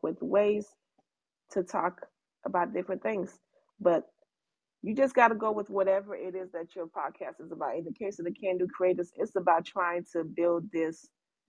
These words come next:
creator community tribe of mine. So I'm just gonna document everything.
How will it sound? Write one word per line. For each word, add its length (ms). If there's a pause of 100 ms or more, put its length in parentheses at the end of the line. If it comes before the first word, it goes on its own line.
(180)
creator 840 (1160)
community 600 (160)
tribe 380 (240)
of 180
mine. 320 (320)
So 440 (280)
I'm 200
just 140
gonna 160
document 500
everything. 460